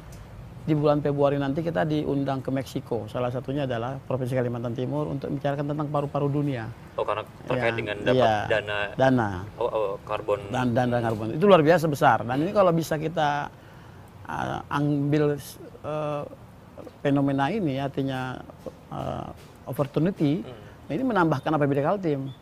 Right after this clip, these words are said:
Speaker 1: Bukan hanya sampai, perkirakan kita tahun depan sampai dua puluh triliun.
Speaker 2: Triliun.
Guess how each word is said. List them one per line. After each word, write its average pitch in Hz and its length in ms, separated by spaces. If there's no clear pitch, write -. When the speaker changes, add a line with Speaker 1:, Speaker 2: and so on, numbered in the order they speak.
Speaker 1:
Bukan 139 300
hanya 135 180
sampai, 131 640
perkirakan 139 420
kita 139 260
tahun 135 280
depan 131 260
sampai 135 160
dua 131 160
puluh 135 300
triliun. 185 420
Speaker 2:
Triliun. 95 60